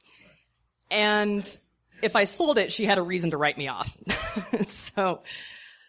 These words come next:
so my grandmother didn't speak to me. My grandparents both didn't speak to me for two years after I sold this car.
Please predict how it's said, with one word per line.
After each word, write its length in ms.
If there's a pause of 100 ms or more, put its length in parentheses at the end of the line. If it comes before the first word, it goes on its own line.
so 160
my 100
grandmother 400
didn't 220
speak 240
to 80
me. 80
My 100
grandparents 460
both 240
didn't 160
speak 180
to 100
me 100
for 120
two 140
years 320
after 240
I 60
sold 220
this 140
car. 340